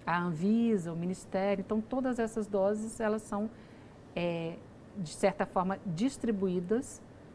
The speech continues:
né, para que a gente atenda aos, aos grupos prioritários de uma forma, é, contínua.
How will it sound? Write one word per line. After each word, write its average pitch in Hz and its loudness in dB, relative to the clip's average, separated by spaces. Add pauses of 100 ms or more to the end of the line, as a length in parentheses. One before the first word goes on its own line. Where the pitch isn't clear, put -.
(160)
né, 190 -2 (500)
para 190 2
que - 2
a 190 4
gente 190 0
atenda 196 2 (680)
aos, 185 0
aos 170 -2
grupos 185 -4
prioritários 185 -2
de - -4
uma 190 0
forma, 196 2
é, 175 -4
contínua. 170 -2